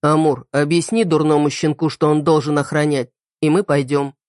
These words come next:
Амуру было достаточно одного рыка, чтобы Ночка обиженно отошла к шалашу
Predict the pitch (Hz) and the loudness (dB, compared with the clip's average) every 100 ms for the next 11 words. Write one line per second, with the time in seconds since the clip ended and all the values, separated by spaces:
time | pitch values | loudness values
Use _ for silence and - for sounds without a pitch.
0 | _ _ _ _ _ _ _ - 180 220 | _ _ _ _ _ _ _ 0 0 2
1 | 277 240 208 202 185 202 - 254 220 - | 0 2 2 2 0 -4 -2 -2 -2 -2
2 | 208 202 202 226 226 185 262 247 170 - | -2 0 0 2 2 2 -2 -2 -4 -2
3 | 180 202 233 220 - 196 190 226 175 170 | -2 0 0 -2 -2 -4 -2 -2 0 0
4 | 170 196 185 208 180 - 175 185 - 269 | 0 -4 -4 -4 -4 -4 -2 -2 -2 -4